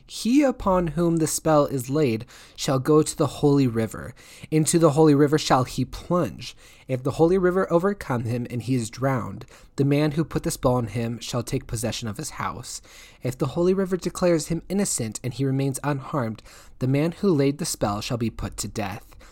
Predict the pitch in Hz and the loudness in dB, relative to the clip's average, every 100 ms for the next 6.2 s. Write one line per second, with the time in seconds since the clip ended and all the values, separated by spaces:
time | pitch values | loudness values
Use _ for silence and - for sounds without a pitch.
0 | - - - 156 170 202 165 151 - 156 | -20 -20 -2 2 2 2 0 0 -2 -4
1 | 190 160 123 131 123 123 - 123 - 107 | 0 2 2 0 -2 -4 -4 -6 -6 -4
2 | 117 143 139 139 - 113 - - 107 101 | -4 -4 -6 -6 -4 -6 -6 -10 -10 -8
3 | 110 104 98 107 - 98 98 - 98 110 | -8 -8 -8 -10 -8 -8 -8 -8 -8 -10
4 | 117 107 127 - - - - - - _ | -12 -14 -16 -18 -20 -20 -20 -20 -20 _
5 | - - - - 127 117 - 131 156 208 | -20 -14 -4 0 0 0 -2 0 0 0
6 | 208 170 | -2 -4